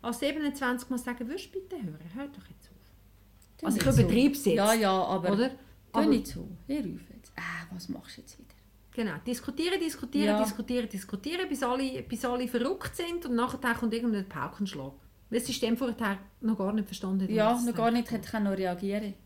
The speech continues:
Speaker 1: Und das ist gerade das, was du gesagt hast, oder? Einmal ist mal ein bisschen mehr Druck in die Stimme, oder? Damit Differenzierung gemacht wird,
Speaker 2: Ja.
Speaker 1: nett reden, weniger nett reden. Das würde dann schon wieder lange.
Speaker 2: Und positiv und jetzt negative Bestrafung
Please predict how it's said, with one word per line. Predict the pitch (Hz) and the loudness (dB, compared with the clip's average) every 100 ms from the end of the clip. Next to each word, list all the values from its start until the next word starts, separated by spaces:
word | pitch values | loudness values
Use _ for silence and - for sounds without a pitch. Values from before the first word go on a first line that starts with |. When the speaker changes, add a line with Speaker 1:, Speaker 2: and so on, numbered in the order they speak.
| - - - - | -20 -20 -20 -12
Speaker 1:
Und | 220 240 | -8 -6
das | 302 | -4
ist | - | -2
gerade | 320 381 | -2 -2
das, | 415 453 | -2 -2
was | 427 | 0
du | 403 | -2
gesagt | - 311 359 440 | 0 0 0 -2
hast, | 392 | -4
oder? | 302 359 | -4 -4
Einmal | 285 294 | -2 -2
ist | 311 277 | -2 -2
mal | 269 277 | 0 0
ein | 285 | -2
bisschen | 269 247 220 | -4 -4 -2
mehr | 240 277 | 0 0
Druck | 311 302 - 294 | -4 -6 -6 -6
in | - | -4
die | |
Stimme, | - 269 269 262 | -2 0 2 2
oder? | 226 269 294 - - - - - | 2 0 -2 -12 -20 -20 -18 -4
Damit | 214 214 | 0 0
Differenzierung | 214 208 202 196 190 262 277 | -2 -4 -2 -2 0 -2 -2
gemacht | 277 233 233 - | 0 0 0 -4
wird, | 220 220 | -4 -2
Speaker 2:
Ja. | 214 214 214 | 2 2 4
Speaker 1:
nett | 254 190 190 | 2 0 -4
reden, | |
weniger | 202 254 294 | -6 -6 -6
nett | 269 247 - | -6 -6 -6
reden. | 247 240 240 - - - - - - | -6 -8 -10 -14 -20 -20 -20 -20 -20
Das | - 208 | -12 -4
würde | 226 214 | -2 -2
dann | 196 180 | -2 -4
schon | 165 165 | -6 -8
wieder | 165 - | -8 -8
lange. | 147 147 165 160 - - - | -10 -8 -10 -12 -16 -16 -2
Speaker 2:
Und | 262 285 349 - - - - - | 4 6 4 0 -12 -16 -20 -12
positiv | 175 175 208 302 339 | -8 -6 -6 -6 -6
und | - | -4
jetzt | 220 - | -6 -4
negative | 233 214 214 254 269 | -6 -4 -6 -6 -6
Bestrafung | 269 269 254 254 262 | -6 -6 -6 -8 -8